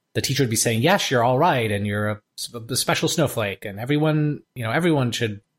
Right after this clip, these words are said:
feel positively about them, regardless of their choices," right? Um, and that's, that's what they would label, I think, self-esteem. Not,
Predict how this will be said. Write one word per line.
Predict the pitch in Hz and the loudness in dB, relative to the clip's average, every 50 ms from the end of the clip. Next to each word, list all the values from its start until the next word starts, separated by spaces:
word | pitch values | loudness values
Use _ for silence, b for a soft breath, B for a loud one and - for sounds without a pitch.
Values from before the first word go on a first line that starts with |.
| _ _ - | _ _ -4
feel | - 190 185 190 190 180 175 160 - - _ _ - | 0 2 4 4 4 4 2 0 -4 -8 _ _ -2
positively | - 175 165 143 - 123 110 113 107 | 0 2 2 2 2 0 2 0 2
about | 104 135 147 - - | 2 2 0 0 0
them, | 131 110 101 92 98 95 - _ _ _ _ _ _ _ _ - | -2 -2 -2 -4 -8 -14 -16 _ _ _ _ _ _ _ _ 0
regardless | 139 135 135 147 160 151 147 131 - | 2 2 4 4 4 4 4 2 -2
of | 139 127 | 0 0
their | 123 117 | 0 0
choices," | - 123 98 - - - - - - | 0 -2 -4 -6 -6 -10 -10 -10 -6
right? | 104 113 147 151 - _ _ _ _ _ _ _ _ _ _ _ _ - | -2 -2 -2 -2 -4 _ _ _ _ _ _ _ _ _ _ _ _ -2
Um, | 131 123 117 113 113 107 104 101 107 - _ _ _ _ _ _ _ _ - | 0 0 2 2 0 0 -2 -2 -4 -8 _ _ _ _ _ _ _ _ -2
and | 139 127 123 120 113 110 - _ _ _ _ | 0 2 2 2 0 -2 -4 _ _ _ _
that's, | - 131 131 147 - - - - | 0 2 2 2 2 -2 -2 0
that's | - 139 147 143 - - | 2 0 0 0 -2 -2
what | 131 131 117 - - 117 | -2 -2 -2 -2 -6 -2
they | 117 120 127 135 | 0 2 2 2
would | 123 117 101 | 0 0 0
label, | 113 110 107 98 104 | 0 -2 -2 -2 -2
I | 101 101 | -4 -4
think, | - - 113 117 - | -4 -6 -10 -6 -6
self-esteem. | - - 107 - 107 - - 214 220 139 107 104 | -4 -6 -6 -6 -6 -4 0 0 0 0 0 -2
Not, | 110 113 117 113 - | -2 -2 -4 -4 -6